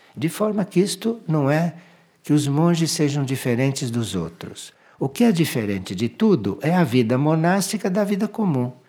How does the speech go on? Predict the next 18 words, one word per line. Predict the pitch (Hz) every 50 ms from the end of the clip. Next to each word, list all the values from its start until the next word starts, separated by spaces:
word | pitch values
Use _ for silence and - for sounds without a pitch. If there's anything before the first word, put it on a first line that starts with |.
| _ _ -
Isto | 226 214 - -
é | 165
que | - 143
é | 123
diferente. | 117 120 - - 113 107 95 - 95 - - - - - _ _ _ - - - - - _ -
Então, | 170 - - 185 196 214 240 214 - -
ali | - 151 143 135 139 165 202 233 240 233 - -
é | 135 147
um | 160 160
canal | 160 - 156 143 131 131 139 151 156 160
para | 160 175 165 160 131
isto. | 101 104 95 - - - - - - - _ _ _ _ _ _ _ - _ _ - -
E | - 196 240 269 277 - - _ -
quem | - 202 220 214 196
vive | 156 113 104 123 139 127 101 104 127
a | 120 113
lei | 107 117 143 156 156
monástica, | 143 123 113 107 101 104 127 151 160 160 - - - - - - - - 92